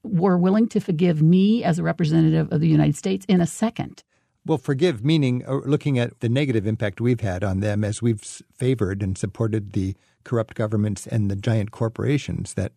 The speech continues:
Speaker 2: turn them into a banana republic.
Speaker 1: Beautifully said.
Speaker 2: Yeah. So,
Speaker 1: Yeah.
Speaker 2: but I, I'm with you there, Penny, because I never knew "mi casa, su casa," what that meant.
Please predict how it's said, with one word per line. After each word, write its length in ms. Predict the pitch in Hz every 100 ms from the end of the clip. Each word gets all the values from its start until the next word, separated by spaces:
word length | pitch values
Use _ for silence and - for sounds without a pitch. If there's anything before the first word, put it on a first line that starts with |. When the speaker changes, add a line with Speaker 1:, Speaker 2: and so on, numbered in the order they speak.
| -
Speaker 2:
turn 160 | 120
them 140 | 101 104
into 180 | 101
a 60 | 95
banana 360 | 101 104 123 120
republic. 440 | - - - - _ _
Speaker 1:
Beautifully 360 | 165 151 - -
said. 160 | 156
Speaker 2:
Yeah. 160 | 113 - -
So, 360 | 165 151 127 120
Speaker 1:
Yeah. 40 | - _
Speaker 2:
but 140 | 131 -
I, 260 | 143 190 -
I'm 200 | 147 170
with 160 | 160 180
you 80 | 110
there, 400 | 120 107 87 - -
Penny, 240 | 127 117
because 500 | 120 120 131 117 - _ _ _ -
I 120 | 170
never 220 | 196 135
knew 160 | 131 123
"mi 200 | 107 113
casa, 420 | - 113 98 107
su 180 | - 117
casa," 420 | - - - - -
what 260 | - 117
that 200 | 117 -
meant. 300 | 120 107 90